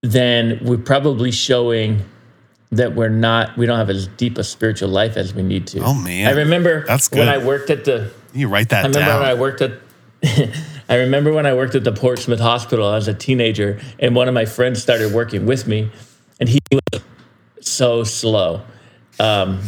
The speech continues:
Speaker 1: and so he always got put on the pots and pans. And so it was a separate room, and you'd have to wash him and sanitize him. And he was so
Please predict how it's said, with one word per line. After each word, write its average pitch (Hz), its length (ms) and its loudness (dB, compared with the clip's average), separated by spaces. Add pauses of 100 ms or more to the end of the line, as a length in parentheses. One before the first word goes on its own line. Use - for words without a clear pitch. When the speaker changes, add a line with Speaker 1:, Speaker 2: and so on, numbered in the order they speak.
(180)
Speaker 1:
and 120 100 0
so 110 300 0
he 135 300 2
always 135 240 0
got 117 160 0
put 139 160 2
on 123 100 0
the 104 100 -2
pots 120 380 -2
and 113 100 0
pans. 120 600 -2 (720)
And 107 340 0
so 113 200 0
it - 20 2
was 107 120 -2
a 107 60 0
separate 127 400 -2
room, 120 420 2
and 107 120 2
you'd 113 100 2
have 107 140 2
to 107 340 0 (320)
wash 107 400 -2
him 104 60 -4
and 95 100 -4
sanitize 101 480 -2
him. 104 220 -4
And 104 220 0
he 123 200 -2
was 90 160 -4
so 104 460 0